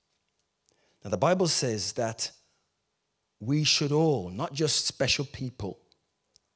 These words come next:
do the work of the evangelist, right? One Timothy four twelve says that. And although they do classically exist, like Billy Graham,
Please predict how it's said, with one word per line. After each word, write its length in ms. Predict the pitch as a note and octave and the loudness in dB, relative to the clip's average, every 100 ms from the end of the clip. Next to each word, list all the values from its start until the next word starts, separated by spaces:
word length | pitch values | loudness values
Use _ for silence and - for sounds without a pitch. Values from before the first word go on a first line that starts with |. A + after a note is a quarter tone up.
| _ _ _ _ _ _ _ _ _ - | _ _ _ _ _ _ _ _ _ 0
do 240 | D3+ D3 | 4 6
the 100 | C#3 | 4
work 680 | C3+ C#3+ B2 F2+ G#2+ - - _ _ _ _ | 2 2 2 0 -8 -12 -16 _ _ _ _
of 220 | - G#2+ F#2+ | -4 -4 -2
the 120 | A2+ | -4
evangelist, 720 | G#2 G#2+ F2+ E2 D2+ - - - _ _ - _ _ _ | -2 -4 -6 -6 -6 -6 -8 -18 _ _ -20 _ _ _
right? 280 | F#2+ G#2 D3 - - _ _ _ _ _ _ | -8 -6 -6 -10 -20 _ _ _ _ _ _
One 260 | G#2+ A2+ G#2 | -4 -4 -4
Timothy 500 | - B2+ A#2 - A2+ A2 | -4 -2 -2 -4 -10 -10
four 480 | - - A2 G#2+ G2+ - | -14 -6 -4 -4 -6 -8
twelve 360 | - B2 G2+ | -6 -4 -2
says 260 | - G2 E2+ | -4 -4 -6
that. 240 | - - | -10 -10
And 100 | G2+ | -6
although 340 | A2 B2 D#3 D#3+ | -4 0 2 4
they 340 | D#3 D3 C#3+ - - - | 4 4 2 -4 -20 -12
do 200 | - C#3 C3+ - | -2 -2 -2 -6
classically 680 | - D3+ - D#3+ - C#3 | -4 -2 -2 -4 -6 -6
exist, 720 | C3 A2+ G2 F#2+ D#3+ - - - _ _ _ _ _ _ _ _ - | -6 -8 -6 -4 -4 -6 -10 -18 _ _ _ _ _ _ _ _ -14
like 360 | F#2 F#2+ F#2 - - | -6 -4 -6 -10 -6
Billy 200 | A2 A#2+ | -4 -4
Graham, 460 | A2 F2+ G#2 C#3 | -4 -4 -4 -6